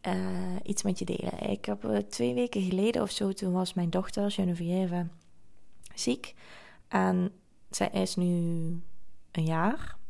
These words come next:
En dat was de eerste keer dat ze ziek was. En oh my god.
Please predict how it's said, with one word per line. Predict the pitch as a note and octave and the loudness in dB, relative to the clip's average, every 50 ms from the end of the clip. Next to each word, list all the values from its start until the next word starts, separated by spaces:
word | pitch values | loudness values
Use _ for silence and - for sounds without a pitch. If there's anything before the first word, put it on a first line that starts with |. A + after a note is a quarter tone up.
| - - - - - | -4 -6 -8 -8 -2
En | - F#3 | 2 2
dat | F#3+ - | 4 4
was | F#3+ G3+ - | 2 0 0
de | - - | 0 0
eerste | - A#3+ C4+ C4+ - - | 2 2 2 2 0 -2
keer | G#3 - G3 G3 | -2 -2 -2 -2
dat | G3+ F3+ - | -2 -2 -4
ze | - F3 | -2 -2
ziek | E3 E3+ F#3 F3+ - | 0 0 -2 0 0
was. | E3 D#3+ E3 F#3 F#3 - - - - - - | -2 0 0 -2 -2 -4 -4 -4 -6 -6 -2
En | - F3+ F3 F3 F3 F3 F3 F3 F3 - - - - - - - - - - - - - - - - - - - - - - - - - - - - - - - - - - - - | 0 2 2 4 4 4 2 2 0 -2 -4 -8 -6 -6 -4 -6 -6 -8 -10 -14 -18 -18 -14 -12 -12 -10 -10 -10 -12 -12 -12 -12 -10 -10 -10 -10 -10 -10 -10 -12 -12 -12 -12 -2 4
oh | - A#3+ A#3+ A#3 | 6 6 8 8
my | A3+ A3 G#3 | 8 8 8
god. | F#3 F3 E3+ E3+ E3 E3+ - - - - - | 6 4 4 2 2 0 -2 -2 -4 -4 -4